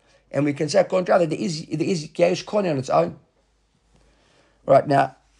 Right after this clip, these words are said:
So now the Gemara brings up, so we see now that Rav says that Yerush on its own. The Gemara brings a machloket now between two other Amoraim here.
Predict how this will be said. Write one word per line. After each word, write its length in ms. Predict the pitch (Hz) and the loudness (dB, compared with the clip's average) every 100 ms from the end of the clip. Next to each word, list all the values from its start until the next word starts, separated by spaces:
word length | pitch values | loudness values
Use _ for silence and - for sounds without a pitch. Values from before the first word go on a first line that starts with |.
| - _ _ _ - - - - - - - - - - _ _ _ _ _ _ _ _ _ | -16 _ _ _ -20 -20 -20 -20 -20 -20 -20 -18 -18 -18 _ _ _ _ _ _ _ _ _
So 140 | - 403 | 2 4
now 240 | 190 233 | 6 8
the 100 | 240 | 6
Gemara 300 | 196 226 254 | 6 6 6
brings 180 | 233 202 | 4 2
up, 160 | 214 160 | 2 2
so 120 | 180 | -2
we 100 | 180 | -2
see 220 | 254 302 | -2 -2
now 200 | 262 226 | 2 2
that 140 | 208 175 | 2 2
Rav 280 | 220 285 - | 4 4 2
says 500 | 196 190 190 185 - _ - | -2 0 0 -2 -8 _ 0
that 280 | 190 180 - - | 2 2 -2 -2
Yerush 400 | 185 202 208 208 | 4 6 4 2
on 60 | 196 | -2
its 100 | - | 2
own. 220 | 196 165 - | 2 2 -2
The 100 | - | -8
Gemara 180 | 139 233 | -2 0
brings 60 | 214 | 2
a 40 | |
machloket 360 | 208 175 220 220 | 2 2 0 0
now 100 | 214 | -2
between 260 | 190 202 | -2 -4
two 120 | - 196 | -2 -2
other 220 | 214 220 | 2 2
Amoraim 480 | 190 170 160 147 139 | 4 6 6 4 0
here. 180 | 107 | -4